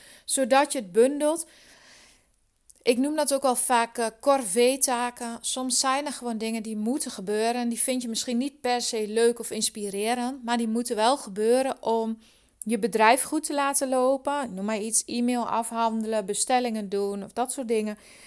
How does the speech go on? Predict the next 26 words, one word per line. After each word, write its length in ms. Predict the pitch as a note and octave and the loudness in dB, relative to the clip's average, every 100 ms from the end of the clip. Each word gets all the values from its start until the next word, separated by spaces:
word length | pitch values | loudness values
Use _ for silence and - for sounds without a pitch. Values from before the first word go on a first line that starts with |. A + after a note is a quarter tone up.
| - _ | -20 _
Kijk 260 | - D#4 E4+ | 4 4 4
of 140 | C4+ | 2
je 60 | D4 | 2
dat 180 | C4 B3+ | -2 0
gewoon 240 | B3 A#3+ | -2 -2
kunt 360 | B3 A#3+ A3+ - | 0 -2 -2 0
combineren. 920 | C4 C4 A#3 G#3 F3+ F3 E3+ E3+ F3+ _ _ _ _ _ _ _ _ _ _ _ - - | 4 4 4 0 -2 -4 -4 -8 -12 _ _ _ _ _ _ _ _ _ _ _ -10 -6
En 220 | A#3 A#3 | -4 -2
kun 140 | C#4 | 0
je 60 | C#4 | 2
daar 160 | B3+ A#3+ | 2 4
elke 340 | C4 C#4 C4 | 4 4 2
maand 420 | G#3+ G#3+ A#3 C4 | -2 0 2 0
een 180 | A#3 G#3+ | 0 0
dag 440 | A3 A3 A#3+ A#3+ | 4 4 4 2
of 160 | - - | -4 -4
elke 320 | - G3+ G#3 | -4 -6 -6
week 300 | F3+ G#3+ A3 | 0 2 2
een 120 | A3 | -2
dag 260 | G3 F#3+ - | -4 -6 -6
voor 120 | - | -8
inplannen. 720 | - A3+ G#3+ G#3 F3 E3+ F3 F#3 - - - - - - | 0 0 0 -4 -8 -8 -12 -16 -20 -20 -20 -20 -20 -14
Ehm, 680 | - C#4 D4 D4 D4 C#4+ C#4+ C#4+ D4 C#4+ _ _ _ _ _ _ _ - _ - | 0 4 6 6 4 4 0 -4 -10 -16 _ _ _ _ _ _ _ -20 _ -4
en 420 | - C4+ C4 A#3+ - | 2 4 4 0 0
als 260 | B3 C#4+ | 2 2
je 100 | - | 0